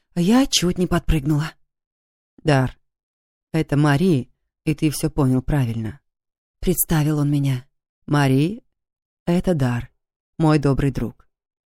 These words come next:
Дар бросил на него удивленный и хитрый взгляд, и я поняла, что короткая пауза мне не послышалась.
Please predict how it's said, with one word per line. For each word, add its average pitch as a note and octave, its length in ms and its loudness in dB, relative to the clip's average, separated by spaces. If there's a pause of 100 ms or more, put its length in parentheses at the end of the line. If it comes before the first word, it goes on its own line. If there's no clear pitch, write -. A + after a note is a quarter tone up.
(200)
Дар F3+ 340 2
бросил F3 420 0
на E3+ 100 0
него E3 320 -2
удивленный F3 720 0
и - 160 -10
хитрый E3 340 -6
взгляд, D3+ 480 -4 (480)
и G#3 60 2
я G3 340 4
поняла, F3 520 2
что - 280 -4
короткая E3 640 0
пауза A3 640 -2 (320)
мне G#3 340 4
не G#3+ 120 0
послышалась. E3+ 800 -4